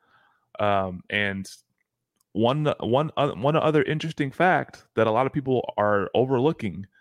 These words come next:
as soon as they fired Nathaniel Hackett, Russell Wilson had multiple top five weeks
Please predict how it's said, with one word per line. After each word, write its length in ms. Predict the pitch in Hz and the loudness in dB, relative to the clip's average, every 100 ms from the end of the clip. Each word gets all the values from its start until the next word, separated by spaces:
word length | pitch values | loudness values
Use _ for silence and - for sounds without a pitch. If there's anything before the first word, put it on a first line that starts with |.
| _ _ - | _ _ -8
as 140 | 95 | -4
soon 160 | 135 170 | 0 2
as 80 | 165 | 4
they 120 | 160 | 2
fired 320 | 147 156 147 | 2 2 2
Nathaniel 400 | 131 135 139 127 | 0 -2 -2 -2
Hackett, 480 | 127 143 - - - _ _ _ _ _ - | -2 -4 -6 -10 -14 _ _ _ _ _ -2
Russell 260 | 127 143 | -2 2
Wilson 340 | 139 160 131 107 | 2 2 2 0
had 440 | 110 104 101 104 - _ _ _ _ _ _ - | 2 2 0 -6 -18 _ _ _ _ _ _ -4
multiple 480 | 104 127 151 151 143 | 0 0 0 -6 -2
top 300 | 139 139 - | -2 -2 0
five 220 | 123 104 | 0 0
weeks 480 | 127 120 - - | -2 -4 -8 -18